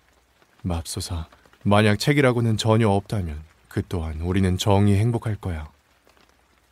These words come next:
그렇지만 우리가 필요로 하는 것은 우리에게 매우 고통을 주는 재앙 같은, 우리가 우리 자신보다 더 사랑했던 누군가의 죽음 같은,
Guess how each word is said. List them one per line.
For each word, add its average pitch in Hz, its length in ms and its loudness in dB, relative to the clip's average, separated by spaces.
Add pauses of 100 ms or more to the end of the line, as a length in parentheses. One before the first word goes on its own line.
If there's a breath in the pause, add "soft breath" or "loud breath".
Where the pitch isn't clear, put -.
(2250)
그렇지만 98 580 0
우리가 110 340 4
필요로 143 360 4
하는 123 200 0
것은 87 460 -8 (140)
우리에게 95 540 -2
매우 104 240 4
고통을 113 420 2
주는 92 340 -4
재앙 104 320 0
같은, 90 420 -8 (600 loud breath)
우리가 110 320 4
우리 110 240 2
자신보다 107 540 0
더 107 200 2
사랑했던 131 560 0
누군가의 104 600 0
죽음 107 300 0
같은, 82 420 -6